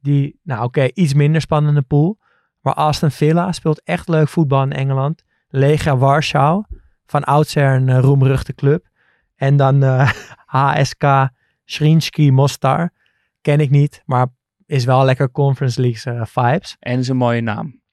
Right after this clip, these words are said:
Speaker 1: Ja, dus,
Speaker 2: Srinski
Speaker 1: eh,
Speaker 2: Mostar.
Speaker 1: ik kijk daar echt heel erg naar uit.
Speaker 2: Ja,
Speaker 1: Echt
Speaker 2: heerlijk.
Speaker 1: heel veel zin in.
Speaker 2: Ehm,
Speaker 1: Iets anders?
Speaker 2: mo-, ja, we moeten het even over Telstar hebben.
Speaker 1: Ja, dat
Speaker 2: Want
Speaker 1: klinkt,
Speaker 2: het, eh,
Speaker 1: eh,
Speaker 2: we zijn
Speaker 1: als,
Speaker 2: groot
Speaker 1: als iets
Speaker 2: fan.
Speaker 1: wat je tegen je vriendin zegt als je wat <laughs>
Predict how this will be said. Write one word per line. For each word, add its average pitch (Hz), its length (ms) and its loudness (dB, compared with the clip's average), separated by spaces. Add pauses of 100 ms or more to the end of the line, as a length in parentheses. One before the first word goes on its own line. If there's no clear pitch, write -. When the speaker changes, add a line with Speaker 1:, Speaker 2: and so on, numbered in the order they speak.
(240)
Speaker 1:
Ja, 127 280 2
dus, 113 100 -8
Speaker 2:
Srinski 135 340 -2
Speaker 1:
eh, 131 120 0
Speaker 2:
Mostar. 110 420 -8 (100)
Speaker 1:
ik 143 180 -2
kijk 160 240 -2
daar 151 140 -2
echt - 220 -4
heel 160 400 2
erg 147 220 -2
naar 123 140 -4
uit. 113 340 -8 (240)
Speaker 2:
Ja, 127 140 -8
Speaker 1:
Echt 117 100 -6
Speaker 2:
heerlijk. 156 200 -2
Speaker 1:
heel 160 120 2
veel 143 120 -4
zin 135 220 -2
in. 95 200 -6 (800)
Speaker 2:
Ehm, 156 640 0 (1300)
Speaker 1:
Iets - 180 -4
anders? 156 400 0
Speaker 2:
mo-, - 60 -2
ja, 135 180 -2 (640)
we 139 100 -4
moeten 147 220 0
het 139 140 -2
even 131 120 -2
over 120 120 -6
Telstar 131 360 -2
hebben. 185 280 -2 (260)
Speaker 1:
Ja, 123 260 2 (280)
dat 131 160 -4
Speaker 2:
Want - 0 -
Speaker 1:
klinkt, 147 260 0
Speaker 2:
het, 135 100 0
eh, 143 320 0
Speaker 1:
eh, 143 60 -2
Speaker 2:
we 139 80 0
zijn 147 160 -2
Speaker 1:
als, 135 100 -6
Speaker 2:
groot 139 140 -2
Speaker 1:
als 143 100 -2
iets 180 120 0
Speaker 2:
fan. 131 100 2
Speaker 1:
wat 123 140 0
je 151 100 -2
tegen 147 240 0
je 151 80 2
vriendin 147 380 0
zegt 143 360 -2
als 147 180 -4
je 147 60 -2
wat 139 200 -2
<laughs> 131 60 0